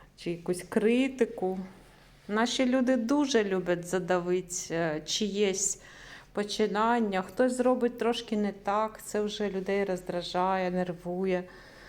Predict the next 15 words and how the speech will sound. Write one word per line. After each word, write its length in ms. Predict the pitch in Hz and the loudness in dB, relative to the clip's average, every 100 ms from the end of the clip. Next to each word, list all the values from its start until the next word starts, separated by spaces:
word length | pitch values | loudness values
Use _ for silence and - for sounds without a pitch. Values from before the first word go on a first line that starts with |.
| - - - - | -20 -20 -20 -8
Е, 280 | - 175 170 | -4 0 0
хтось 380 | 170 - 254 226 | -2 2 2 4
десь 280 | 208 233 233 | 2 2 2
щось, 400 | 233 233 - - | 2 0 -2 -6
е, 40 | - 175 - | -4 -4 0
придумав, 800 | 226 220 190 214 214 202 196 196 - - - - - | 0 2 4 4 4 2 2 -4 -10 -12 -14 -20 -10
люди 320 | 185 185 185 | -2 0 2
можуть 380 | 190 185 180 185 | 2 2 0 -4
казати: 520 | - 185 185 185 180 - - - - - - - - | -2 -2 2 0 0 -8 -14 -20 -20 -20 -20 -20 -4
"Ого, 680 | 285 330 302 311 339 330 302 | 2 4 4 4 4 4 2
що 220 | 302 320 | 2 -2
це 180 | 311 311 | 0 0
ти 180 | 302 294 | 2 4
не 180 | 294 294 | 4 2
так 680 | 294 294 302 285 269 - | 2 4 6 4 0 -6